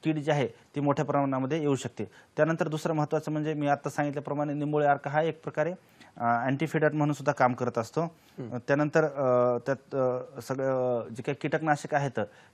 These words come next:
Speaker 1: त्यामध्ये किनॉल्फॉस नावाचं जे कीटकनाशक आहे,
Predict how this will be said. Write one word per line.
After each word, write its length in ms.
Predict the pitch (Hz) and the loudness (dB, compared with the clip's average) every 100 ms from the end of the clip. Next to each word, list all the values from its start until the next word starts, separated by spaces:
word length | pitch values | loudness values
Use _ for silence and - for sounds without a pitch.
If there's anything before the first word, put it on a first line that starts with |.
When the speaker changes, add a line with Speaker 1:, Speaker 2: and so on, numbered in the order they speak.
| - | -4
Speaker 1:
त्यामध्ये 280 | 139 143 | -2 0
किनॉल्फॉस 600 | 151 - 156 170 160 175 165 | -2 -2 4 4 4 0 0
नावाचं 320 | 151 147 143 | 0 0 -2
जे 80 | 143 | -6
कीटकनाशक 560 | 143 147 139 139 139 127 | -10 -6 -4 -4 -4 -6
आहे, 160 | 127 | -4